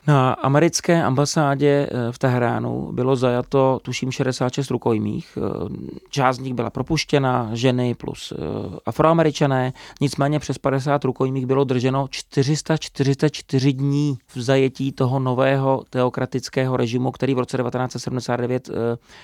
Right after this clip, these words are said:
provedl převrat. V roce devatenáct set osmdesát, a teď ta paralela, Spojené státy zahájily operaci Orlí Spár, kdy v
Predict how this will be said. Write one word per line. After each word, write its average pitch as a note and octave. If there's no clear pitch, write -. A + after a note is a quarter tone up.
provedl C3
převrat. C3
V -
roce C3+
devatenáct D#3
set -
osmdesát, G2
a -
teď -
ta C#3
paralela, A#2+
Spojené D#3
státy A#2+
zahájily D3
operaci C#3
Orlí C#3
Spár, A2
kdy C3
v -